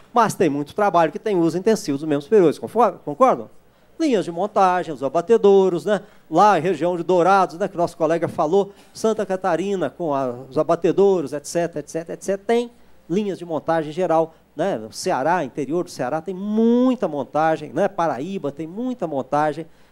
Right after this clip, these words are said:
Então, as linhas de montagem, abatedouros, têm o ins. O que que é o ins? Intensivo. Como é que é a perícia disso? A perícia é pra saber se tem, se,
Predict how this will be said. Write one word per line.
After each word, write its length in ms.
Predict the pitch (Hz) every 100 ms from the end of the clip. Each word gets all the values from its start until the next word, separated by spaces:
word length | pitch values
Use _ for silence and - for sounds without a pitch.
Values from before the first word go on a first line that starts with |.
| _ -
Então, 380 | 190 180 202 - _ -
as 180 | 190 131
linhas 300 | 123 131 131
de 60 |
montagem, 600 | 170 190 156 131 135 127
abatedouros, 680 | 139 135 180 165 143 160 170
têm 360 | - 190 214 220 -
o 200 | 294 311
ins. 300 | 254 247 -
O 60 | -
que 100 | 196
que 80 |
é 60 | 214
o 100 | 226
ins? 340 | 311 320 - - - - _ - - - - _ - - - - - -
Intensivo. 680 | 185 208 196 - 143 170 156 - - - - -
Como 220 | 349 294
é 100 | 269
que 160 | - 214
é 40 |
a 40 |
perícia 680 | 190 - 160 175 185 - 139
disso? 420 | - 92 - - - -
A 80 | -
perícia 440 | - 139 156 156
é 20 | -
pra 100 | 156
saber 280 | 151 147
se 100 | 143
tem, 260 | - 165 165
se, 240 | - 139